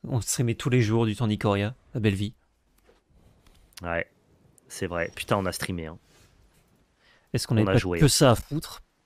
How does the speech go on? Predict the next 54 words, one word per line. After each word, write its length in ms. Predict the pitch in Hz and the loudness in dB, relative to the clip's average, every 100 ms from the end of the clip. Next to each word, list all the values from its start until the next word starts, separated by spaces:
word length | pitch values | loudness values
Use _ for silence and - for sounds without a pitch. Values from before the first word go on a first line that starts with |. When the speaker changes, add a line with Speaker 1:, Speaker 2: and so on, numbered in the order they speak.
| _ | _
Speaker 1:
Très 120 | - 123 | -4 -2
Speaker 2:
On 40 | |
Speaker 1:
probablement. 420 | - 110 101 101 | 0 0 2 2
Speaker 2:
a 80 | 101 | 2
joué, 480 | 107 107 131 156 - | 0 2 4 4 2
et 120 | 104 | -2
franchement, 320 | - 110 - 143 | -2 -4 0 2
moi, 100 | 113 | 0
le 60 | |
format, 320 | - 101 120 | 0 0 0
il 60 | 120 | -2
me 40 | |
faisait 240 | 95 92 85 | -4 -10 -10
bien, 420 | 85 123 123 104 | -8 -6 -4 -6
il 20 | |
me 60 | 87 | -8
faisait 140 | - | -12
bien 200 | 87 120 | -8 -8
gaulerie, 320 | 107 95 92 90 | -4 -4 -4 -6
quoi. 140 | 92 | -6
Tu 80 | - | -6
te 60 | - | -4
souviens 220 | 117 175 | 0 0
qu'il 60 | 143 | 2
y 20 | |
avait, 180 | 107 107 | 4 4
euh, 160 | 101 | 4
Cycling 520 | 101 - 120 - 151 151 | 4 2 2 0 -2 0
comme 180 | 120 | 2
deck ? 280 | 110 139 - _ _ _ _ _ _ _ _ - - | 2 -2 -6 _ _ _ _ _ _ _ _ -10 0
Speaker 1:
Oui. 280 | 110 104 _ _ _ _ - | 2 2 _ _ _ _ -6
Dans, 400 | 123 117 113 110 | 2 6 8 6
dans 180 | 110 113 | 6 4
plusieurs 360 | 101 - 131 175 | 2 -4 -2 4
formats, 240 | 151 113 | 6 6
d'ailleurs, 220 | 104 101 107 | 6 6 4
y 60 | |
compris 240 | 131 120 143 | 2 2 2
le 40 | |
limité. 440 | 135 123 98 107 - _ - - - - | 2 0 0 -4 -4 _ -16 -16 -12 -4
Speaker 2:
Ouais, 60 | 107 98 95 | 0 2 0
ouais. 140 | - _ - _ _ _ _ _ _ _ _ _ _ _ 440 | -2 _ -20 _ _ _ _ _ _ _ _ _ _ _ -6
Speaker 1:
Il 100 | 214 | 4
veut 60 | 110 | 6
m'attraper 360 | 117 - 117 | 4 4 2
avec 80 | 165 | 4
des 100 | 120 | 2
contres, 400 | 95 135 131 117 | 0 -2 0 2
là, 160 | 104 107 | 6 6
Val. 260 | 101 98 101 | 6 2 0
Qu'est-ce 160 | 127 | -6
que 80 | - | -4
je 80 | 123 | -6
fais ? 260 | - 107 | -2 -4